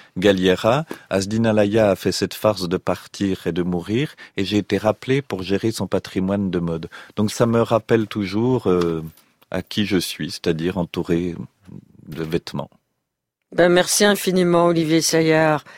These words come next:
Speaker 2: Merci pour ce livre magistral, à la fois littéraire, historique, poétique et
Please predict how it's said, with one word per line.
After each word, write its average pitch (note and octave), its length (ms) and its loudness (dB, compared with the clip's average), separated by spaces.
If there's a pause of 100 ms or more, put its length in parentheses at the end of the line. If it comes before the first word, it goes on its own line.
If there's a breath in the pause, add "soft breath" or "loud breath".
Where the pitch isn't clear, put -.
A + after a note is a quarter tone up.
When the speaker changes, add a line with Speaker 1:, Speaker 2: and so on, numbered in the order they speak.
(260 loud breath)
Speaker 2:
Merci G3 520 2
pour F3 180 -2
ce - 120 2
livre F#3 380 4
magistral, F#3 960 2 (380 loud breath)
à D3+ 100 2
la E3+ 140 6
fois F3+ 260 4
littéraire, F#3 720 4
historique, F#3+ 760 2
poétique F3+ 1040 2
et D3+ 380 2